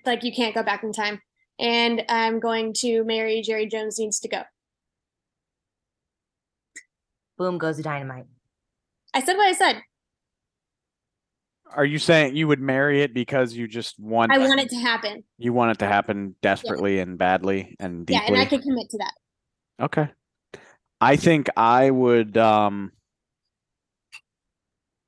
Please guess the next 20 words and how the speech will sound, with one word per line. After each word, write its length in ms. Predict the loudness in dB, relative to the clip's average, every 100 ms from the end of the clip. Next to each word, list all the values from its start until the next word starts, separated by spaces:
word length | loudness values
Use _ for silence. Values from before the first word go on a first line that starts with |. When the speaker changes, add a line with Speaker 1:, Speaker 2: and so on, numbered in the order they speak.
| _ _ _ _ _ _ _ _ _ _ _ _ _ _ _
Speaker 3:
that's 200 | 0 4
a 60 | 4 2 _
good 200 | 2 2
one. 260 | 4 0 2
I 100 | 4
guess 380 | 8 6 6 -8 _ _ _ _ _ _ _ _ _ _ _
Speaker 2:
Thank 260 | -2 -2 -2
you. 760 | 0 2 4 4 4 2 -2 -10 _ _ _ 2
Speaker 3:
I 140 | 6
would 200 | 8 6
marry, 800 | 4 2 4 4 2 0 -2 -6
I 120 | 2 2
would 120 | 2
marry 320 | 0 0 0
Dak 500 | 2 2 4 0 -4
being 400 | -6 -4 -4 -4
an 200 | -4 -4
elite 280 | -4 -6 -8
quarterback 600 | -6 -4 -2 0 -2 -4
because, 840 | -12 -6 -6 -6 -8 -8 -6 -10